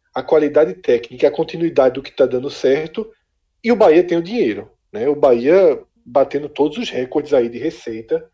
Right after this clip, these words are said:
gera quase o dobro de receita do Fortaleza, ou mais que o dobro de receita do Fortaleza, tem uma diferença de poder de investimento muito grande.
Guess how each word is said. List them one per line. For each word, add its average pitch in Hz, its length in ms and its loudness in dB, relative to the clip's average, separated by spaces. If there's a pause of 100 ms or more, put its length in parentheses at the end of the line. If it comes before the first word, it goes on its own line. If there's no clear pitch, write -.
(260)
gera 156 500 4
quase 170 320 2
o 214 40 0
dobro 143 380 2
de 135 100 -8
receita 127 420 -6
do - 60 -12
Fortaleza, 123 520 0
ou 135 60 6
mais 131 260 2
que 180 100 -2
o 160 40 -2
dobro 131 440 -4
de 127 80 -14
receita 120 340 -8
do - 80 -18
Fortaleza, 117 640 -8 (360)
tem 160 120 -2
uma 165 80 4
diferença 151 480 0
de 147 80 -6
poder 139 320 2
de 143 80 -8
investimento 135 640 -2
muito 170 320 -6
grande. 120 560 -2